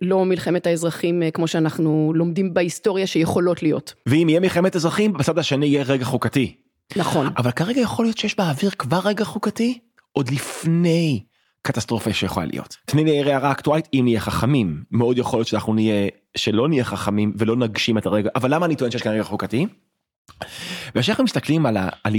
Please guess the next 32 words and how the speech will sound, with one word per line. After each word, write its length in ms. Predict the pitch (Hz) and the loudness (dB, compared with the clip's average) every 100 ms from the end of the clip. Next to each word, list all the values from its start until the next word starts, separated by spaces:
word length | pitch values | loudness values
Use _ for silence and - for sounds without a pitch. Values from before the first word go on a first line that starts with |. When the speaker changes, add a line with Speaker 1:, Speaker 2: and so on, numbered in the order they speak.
| 104 | -2
Speaker 2:
על 140 | - 95 | 0 0
החודשיים 680 | 87 82 - 107 117 123 139 | 0 -2 -2 -2 0 0 0
האחרונים 320 | 120 120 120 | 0 0 0
בישראל, 460 | 113 - - 95 135 | 0 -4 -2 -2 -2
זה 100 | 143 | -2
חודשיים 360 | 107 - 196 | -4 -2 0
מאוד 300 | 143 - 165 - - - | 0 -2 -6 -6 -20 -8
חריגים 640 | - 107 127 117 101 131 147 | -2 0 0 -2 0 0 2
ומעניינים. 600 | 123 110 95 95 90 82 - _ - - | 2 2 2 2 2 0 -4 _ -20 -2
ויש 140 | 151 | 0
לנו 100 | 185 | 0
שתי 160 | 170 143 | 0 0
מאפיינים. 500 | 131 110 - 85 57 - - - | 0 0 -2 -4 -4 -8 -10 -4
אחד, 240 | 95 117 160 220 - _ _ _ _ _ _ _ | 0 0 0 -2 -6 _ _ _ _ _ _ _
אני 100 | 127 | 2
לא 80 | 147 | 2
זוכר, 320 | 180 180 180 160 _ _ _ _ _ | 2 2 0 -2 _ _ _ _ _
ואף 280 | 117 - 190 | -2 0 0
אחד 160 | 175 156 | 0 0
לא 60 | |
זוכר 220 | 135 123 117 | 0 0 0
רגע 220 | 117 117 | 2 2
כזה, 300 | 123 104 131 180 - - - | 0 0 0 -2 -10 -16 -10
שבו 340 | - - 123 165 | -4 -2 2 2
יש 140 | 185 - | 2 0
ערנות 560 | 165 123 131 185 220 - | 0 2 4 2 2 -2
פוליטית 400 | - 127 180 208 | 0 2 0 0
כל 100 | 143 | -2
כך 220 | - 104 170 | 0 -2 -2
גבוהה, 500 | 143 143 127 180 269 - | 0 2 2 2 0 0
ועל 1200 | 123 110 107 156 165 - _ _ _ _ 175 165 | -2 -2 2 4 2 -2 _ _ _ _ 0 4
מה? 180 | 165 214 | 4 4